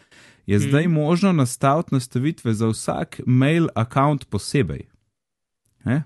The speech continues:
Speaker 1: Prej je bilo vse skupaj, ne glede na to, iz katerega mail računa je prišel mail, te je na isti način obvestil. Zdaj pa lahko recimo rečeš, da obvesti me samo, če pridejo maili iz domačega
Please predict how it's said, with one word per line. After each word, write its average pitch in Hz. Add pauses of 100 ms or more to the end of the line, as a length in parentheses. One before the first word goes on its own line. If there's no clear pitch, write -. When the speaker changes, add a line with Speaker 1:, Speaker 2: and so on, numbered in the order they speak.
Speaker 1:
Prej 127
je 151
bilo 135
vse 147 (220)
skupaj, 147
ne 117
glede 131
na 120
to, 120
iz -
katerega 110 (100)
mail 110
računa 101 (720)
je 92
prišel 127
mail, 120 (160)
te -
je 98
na 98
isti 139
način 139
obvestil. 143 (720)
Zdaj 127
pa 143
lahko 135
recimo 139
rečeš, 127
da 117 (440)
obvesti 107
me 123
samo, 120
če 127
pridejo 117
maili 110 (180)
iz -
domačega 120